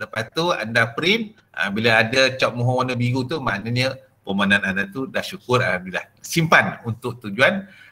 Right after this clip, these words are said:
ah, rekod dan sebagainya. Jadi boleh tidur tenang lah. Ah, tunggu je lah minggu ke tiga Julai, keputusan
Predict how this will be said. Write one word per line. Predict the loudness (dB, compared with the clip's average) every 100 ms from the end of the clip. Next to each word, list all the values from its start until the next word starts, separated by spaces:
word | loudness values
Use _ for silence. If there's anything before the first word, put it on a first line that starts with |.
| _ -6
ah, | -2 0 0
rekod | 0 2 2
dan | 2 -2
sebagainya. | 2 2 4 2 0 -4
Jadi | -2 2 4
boleh | 2 2
tidur | 2 2
tenang | 4 2 2
lah. | -2 -6 _ _
Ah, | -4
tunggu | 0 -2 0 0
je | 4
lah | 4 6
minggu | 4 0
ke | -4 -2
tiga | 0 2
Julai, | 2 4 4 4 0 -10 _
keputusan | -10 0 2 2